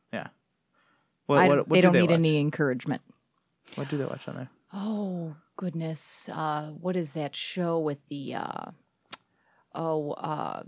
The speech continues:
Speaker 2: Sweet Life of Zach and Cody?
Speaker 1: Uh-huh.
Speaker 2: Yeah.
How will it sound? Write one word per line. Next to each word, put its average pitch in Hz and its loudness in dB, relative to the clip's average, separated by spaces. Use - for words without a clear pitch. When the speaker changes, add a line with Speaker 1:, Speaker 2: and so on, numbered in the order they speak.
Speaker 2:
Sweet - 0
Life 170 2
of 131 -6
Zach 160 0
and 160 -12
Cody? 185 0
Speaker 1:
Uh-huh. 127 -8
Speaker 2:
Yeah. 147 2